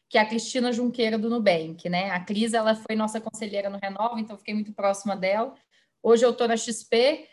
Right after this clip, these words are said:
e, e, assim, eu olho pra ela e falo, cara, esse é o tipo de referência femi-, de liderança feminina que a gente precisa ter, né? Porque ela é ativa, porque ela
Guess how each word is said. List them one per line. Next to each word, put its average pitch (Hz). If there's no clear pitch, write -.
e, 233
e, 226
assim, 214
eu 214
olho 226
pra 214
ela 220
e 226
falo, 202
cara, 196
esse 208
é 233
o 220
tipo 226
de 226
referência 220
femi-, 220
de 196
liderança 220
feminina 208
que 226
a 214
gente 220
precisa 220
ter, 160
né? 196
Porque 202
ela 196
é 180
ativa, 240
porque 214
ela 190